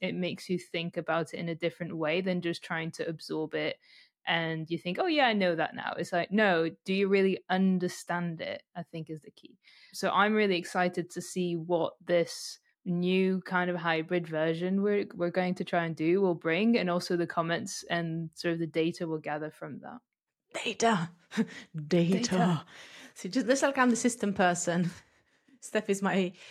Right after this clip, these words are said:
Speaker 2: you and Emma, Emma was one of our co-hosts, are the data people. I love it. But it's true, it's very important. And I wanna say, if you are interested in any way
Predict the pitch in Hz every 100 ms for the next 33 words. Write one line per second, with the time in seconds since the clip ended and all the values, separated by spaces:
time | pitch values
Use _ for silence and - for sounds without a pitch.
0 | - - - 247 254 226 208 170 180 180
1 | 185 175 170 170 170 170 175 165 165 190
2 | 175 165 170 170 165 170 170 175 170 160
3 | 156 160 156 170 - - - - 220 240
4 | - 196 170 185 185 185 185 185 175 143
5 | 151 - 170 170 165 160 160 160 170 190
6 | 226 226 240 226 233 262 - 247 254 240
7 | 226 226 208 196 196 190 190 185